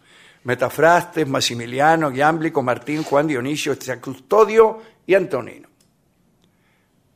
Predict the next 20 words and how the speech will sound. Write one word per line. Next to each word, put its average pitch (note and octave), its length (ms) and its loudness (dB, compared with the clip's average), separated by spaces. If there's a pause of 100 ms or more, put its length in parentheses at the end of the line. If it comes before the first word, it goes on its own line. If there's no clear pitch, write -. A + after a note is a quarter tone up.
(100)
El C#3 340 0
imperio, E3+ 880 2 (360)
como A#2 200 -14
usted C3 180 -8
sabe, C#3 640 0 (280)
terminó C3+ 760 -4 (540)
abrazando C3+ 600 0
oficialmente D#3+ 680 0
el G#2+ 80 -10
cristianismo - 680 -20 (920)
por G2 220 -20
Constantino, A#2 720 -12
¿no? E3 160 -18 (380)
Que G2 100 -20
vio B2 180 -10
la G#2+ 220 -14
cruz C3+ 300 -12
en G#2+ 100 -20
el G#2 100 -20
cielo. C3 340 -14